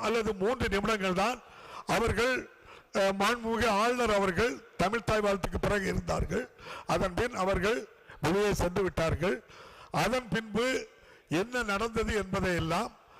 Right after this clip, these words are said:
நாம் நேரடி ஒளிபரப்பிலே என்ன என்று கேட்டு தெரிந்து கொண்டோம். இதுவரை இருந்த டி டிக்கு பதிலாக இப்போது நம்முடைய தமிழ்நாடு அரசினுடைய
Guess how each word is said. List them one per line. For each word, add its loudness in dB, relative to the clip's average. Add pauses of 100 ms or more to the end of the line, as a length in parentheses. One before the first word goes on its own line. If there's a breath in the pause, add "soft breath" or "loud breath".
(140 loud breath)
நாம் 0 (260)
நேரடி 0
ஒளிபரப்பிலே 0 (520 loud breath)
என்ன -6 (180)
என்று -4
கேட்டு -2
தெரிந்து -2
கொண்டோம். -2 (720 loud breath)
இதுவரை 2
இருந்த 0
டி 0
டிக்கு -2
பதிலாக 2 (100)
இப்போது 0 (500 loud breath)
நம்முடைய 0 (240)
தமிழ்நாடு 2
அரசினுடைய 0